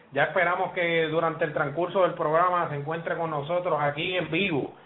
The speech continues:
a solo color, desde la cabina de la central de la información, donde los duros se comunican, la central del deporte, Solo Béisbol. En esta tarde, ¿qué venimos hablando?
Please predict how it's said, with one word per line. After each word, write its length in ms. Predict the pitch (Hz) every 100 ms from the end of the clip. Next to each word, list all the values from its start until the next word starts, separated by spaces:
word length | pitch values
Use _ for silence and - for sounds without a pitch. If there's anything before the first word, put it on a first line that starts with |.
| -
a 220 | 135 139
solo 280 | 175 196 190
color, 320 | 170 165 190
desde 260 | 175 165 165
la 160 | 156
cabina 560 | 156 143 160 190 160 117 - - 143
de 100 | 151
la 140 | -
central 400 | 175 160 190 214
de 80 | 214
la 60 |
información, 720 | 208 208 202 196 175 208 214 196
donde 220 | 175 170
los 140 | 165
duros 240 | 190 202 196
se 100 | 180
comunican, 520 | 180 180 208 214 175
la 140 | 170
central 320 | 165 151 185
del 160 | 190 190
deporte, 680 | 175 160 208 208 180 156 - - - - -
Solo 600 | 220 233 214 208 208 - - - -
Béisbol. 920 | 196 214 208 208 - 131 160 185 - -
En 200 | 165 202
esta 380 | 247 - 214 196
tarde, 360 | 233 196 175
¿qué 100 | 190
venimos 420 | 208 220 220 214
hablando? 560 | 190 185 226 214 160 -